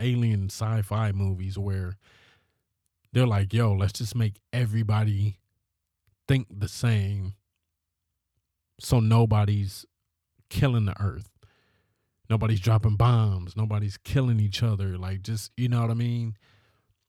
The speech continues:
It sucks, but it's like, to me, I always think about that and be like, "Dude, that's the only way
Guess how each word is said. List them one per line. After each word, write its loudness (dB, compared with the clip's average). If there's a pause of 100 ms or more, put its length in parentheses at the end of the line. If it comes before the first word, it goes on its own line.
It -4
sucks, -6
but -4
it's -8
like, -4 (180)
to -6
me, -4 (320)
I -4
always -2
think -6
about -2
that -2
and -2
be -6
like, -6 (140)
"Dude, -6
that's -4
the -8 (100)
only 2
way 0